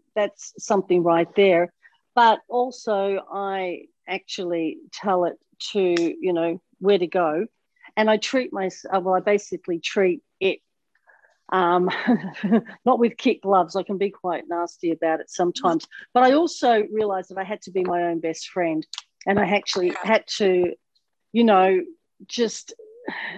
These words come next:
Speaker 1: I was my own best friend. I was coaching her. And if the addict comes along, I just tell it to piss off because I'm talking to her.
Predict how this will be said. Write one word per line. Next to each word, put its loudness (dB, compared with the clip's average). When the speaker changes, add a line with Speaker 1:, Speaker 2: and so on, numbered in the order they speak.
Speaker 1:
I 2
was 2
my 6
own 8
best 2
friend. 0
I 0
was -4
coaching 0
her. 2
And -2
if -8
the -4
addict -6
comes -6
along, 0
I 0
just -10
tell -2
it -16
to -14
piss -4
off 2
because -8
I'm 0
talking -4
to -8
her. -4